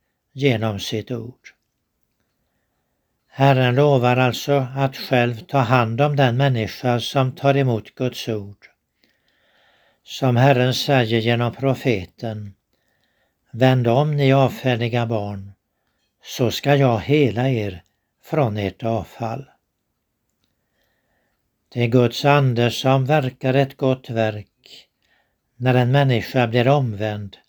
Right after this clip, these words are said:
och frambringar goda frukter. Och för det andra, en sann omvändelse ger god frukt.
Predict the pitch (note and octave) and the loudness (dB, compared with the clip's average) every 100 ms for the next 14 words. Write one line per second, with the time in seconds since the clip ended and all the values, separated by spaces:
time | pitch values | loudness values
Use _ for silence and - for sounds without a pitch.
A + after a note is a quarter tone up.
0 | _ _ _ _ _ _ _ _ - C#3+ | _ _ _ _ _ _ _ _ 0 2
1 | C#3 D3 D3+ B2+ A#2+ A2+ A#2 A2+ F#2+ _ | 2 0 0 0 0 0 0 -2 -6 _
2 | _ D#3 D3+ A2+ G#2+ G2+ F2 - _ _ | _ -2 -2 -4 -6 -8 -8 -14 _ _
3 | - A2+ - - A#2+ B2+ C3+ _ _ _ | -8 -8 -8 -14 -12 -12 -16 _ _ _
4 | _ _ _ _ _ _ _ _ _ _ | _ _ _ _ _ _ _ _ _ _
5 | _ _ _ _ _ _ _ _ _ _ | _ _ _ _ _ _ _ _ _ _
6 | _ _ _ _ _ _ _ - B2 - | _ _ _ _ _ _ _ -4 -4 0
7 | B2 C3+ C3+ G#2+ A2 A2+ A2 _ _ _ | 2 2 2 -2 -2 -4 -6 _ _ _
8 | _ _ _ _ _ _ _ _ C3+ C3+ | _ _ _ _ _ _ _ _ 0 2
9 | A#2+ - C3 B2 B2+ D3 A#2+ A2 A2 A2 | 0 -2 0 0 0 0 0 -2 -4 -2
10 | C#3 C#3+ - - C#3+ G#2+ - _ _ _ | -4 -4 -6 -4 -2 -4 -10 _ _ _
11 | _ _ C3+ C3 A2+ A2 A2+ F#2+ - - | _ _ 0 2 2 -2 -4 -6 -14 -12
12 | A#2+ A#2+ - _ - | -8 -8 -12 _ -20